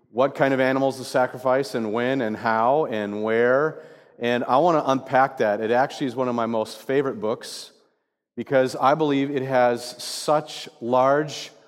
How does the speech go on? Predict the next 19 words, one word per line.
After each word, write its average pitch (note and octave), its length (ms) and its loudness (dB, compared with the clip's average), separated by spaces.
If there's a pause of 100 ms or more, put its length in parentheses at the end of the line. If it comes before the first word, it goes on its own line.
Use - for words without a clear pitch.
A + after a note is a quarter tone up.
(160)
road C#3 360 2
signs A2+ 760 -4 (520)
to A#2 80 -8
Jesus, D3 880 -6 (500)
but A2+ 180 2
also A#2+ 720 -2 (640)
to B2 80 -2
who B2+ 160 -2
we B2 180 2
are A#2+ 320 4
and A#2 240 -6
our G#2 140 -2
faith. G2 440 -8 (1040)
Let C3+ 140 0
me E3 100 4
ask D3+ 300 4
you C3 80 2
a A#2 40 0
question. G#2+ 640 -4